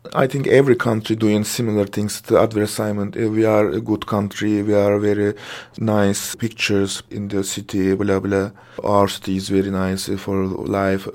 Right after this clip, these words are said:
please come to our city." But of course, they don't show the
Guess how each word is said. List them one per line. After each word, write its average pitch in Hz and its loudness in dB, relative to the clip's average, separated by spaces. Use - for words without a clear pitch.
please 101 -2
come 98 -2
to 98 -2
our 101 -2
city." 98 -8
But 113 -4
of - -8
course, 110 -4
they 101 0
don't 104 -4
show 104 -8
the 101 -6